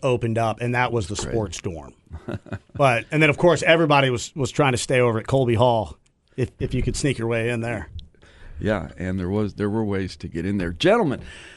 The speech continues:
Speaker 2: Green, Texas.
Speaker 1: Yeah.
Speaker 2: Wow, I was impressed. I was impressed with that, and I was impressed with the new coaching staff over at Texas State.
Speaker 1: Okay.
Speaker 2: Uh,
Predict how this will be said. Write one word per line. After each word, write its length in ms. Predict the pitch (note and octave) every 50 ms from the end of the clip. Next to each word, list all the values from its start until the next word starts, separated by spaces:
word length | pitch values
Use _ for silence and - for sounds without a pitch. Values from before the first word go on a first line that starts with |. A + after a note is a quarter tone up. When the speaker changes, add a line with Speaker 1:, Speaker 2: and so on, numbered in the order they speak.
| - - - - -
Speaker 2:
Green, 600 | A#2 C3 D3 E3 F#3+ G3+ E3 B2+ G2+ F2+ - -
Texas. 600 | - - C#3+ E3 F3 - - - F2+ C#2 - -
Speaker 1:
Yeah. 200 | - G#2+ G2+ F#2+
Speaker 2:
Wow, 320 | G#2+ C3+ D3 D#3 B2 G2 - -
I 120 | C3 D#3
was 240 | E3+ E3+ D#3 B2 B2+
impressed. 600 | A#2 G#2 - - A#2+ A2 F#2+ D#2 - - - - _ _ -
I 80 | A2+
was 160 | C3 B2+ A#2+
impressed 420 | C3 A#2 A2+ - D3 C#3+ C#3 - -
with 120 | B2 A#2 A2
that, 120 | B2 D3
and 80 | D3 B2+
I 40 |
was 160 | A2+ A2 F#2+ G#2+
impressed 540 | G2 E2+ - - C3 C3 C3 - - -
with 300 | A2 A2 A2 A2+ A2+ - - - - - _ _ _ _ _ _ _ _
the 100 | G#2 G#2
new 160 | A2 C#3+ F3+
coaching 460 | - - - D#3+ D3+ D3+ - G#2 G2+
staff 400 | - - - F2+ E2 E2+ F2+ -
over 180 | G#2 F#2 E2 F#2
at 80 | F2+ -
Texas 400 | - A#2 A2+ - - - A2 G2
State. 520 | - - - - G#2+ F#2+ - - _ - - _ _ _ _ C3+
Speaker 1:
Okay. 280 | C#3 - F3 G#3 A#3 - _ _ _ _ _ _ _ F2+
Speaker 2:
Uh, 280 | F2+ F2 E2 D#2+ C#2+